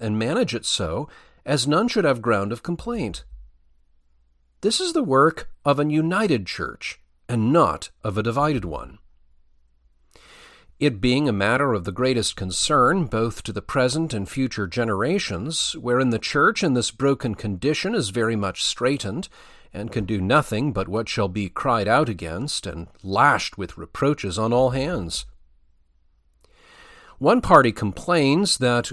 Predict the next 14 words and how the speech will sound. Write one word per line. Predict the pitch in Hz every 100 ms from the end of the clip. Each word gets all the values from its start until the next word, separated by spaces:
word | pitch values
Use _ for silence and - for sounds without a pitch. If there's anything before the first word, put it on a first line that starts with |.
| -
we | 170
are | 139
so | 117 - 202
severe | - 147 110 107 165 269
in | 175
our | 117 104
procedure | 117 98 - 170 220 104 90
against | 87 123 131 117
episcopal | - 175 - 143 - 90
ministers | 92 147 151 - - 123 -
and | 120 113 107
so | - 175
revengeful | 151 117 98 123 175 302 240 104 80 62 85
in | 101